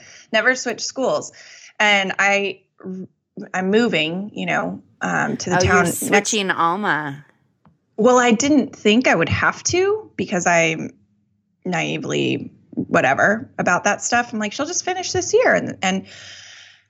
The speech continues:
Speaker 1: and her dad said to me, because he was talking to someone, he's like, "You might wanna check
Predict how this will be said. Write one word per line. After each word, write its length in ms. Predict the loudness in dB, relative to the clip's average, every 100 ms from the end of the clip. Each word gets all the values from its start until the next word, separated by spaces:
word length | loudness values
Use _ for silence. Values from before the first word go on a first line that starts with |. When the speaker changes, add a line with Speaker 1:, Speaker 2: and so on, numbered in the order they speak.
| 0
Speaker 1:
and 380 | 4 4 2 0
her 100 | 0
dad 320 | 0 0 0
said 200 | -4 -4
to 120 | -6
me, 240 | -8 -6 -8
because 240 | -8 -10
he 60 | -10
was 120 | -8
talking 280 | -4 -6 -6
to 40 |
someone, 180 | -10 -8
he's 100 | -6
like, 140 | -8 -6
"You 100 | -4
might 340 | -2 -2 -4
wanna 240 | -4 -4
check 640 | -2 0 2 2 -2 -10